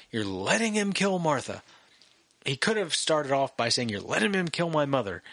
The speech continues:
And then Batman's almost gonna continue. And he says, "You're letting him kill Martha." And then Martha alone stops him.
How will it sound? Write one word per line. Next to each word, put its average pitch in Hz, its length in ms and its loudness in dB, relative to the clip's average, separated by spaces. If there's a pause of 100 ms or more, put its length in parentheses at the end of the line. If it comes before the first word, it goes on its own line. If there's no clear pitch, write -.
(160)
And 127 80 -4
then 113 100 0
Batman's 110 440 -2
almost 147 300 0
gonna 151 160 -2
continue. 139 480 0 (640)
And 131 100 2
he 131 60 2
says, 117 240 0
"You're 151 100 0
letting 208 260 2
him 202 140 0
kill 180 180 0
Martha." 180 380 0
And 117 140 -2
then 117 120 0
Martha 113 300 2
alone 214 320 0
stops 175 360 0
him. 95 100 -14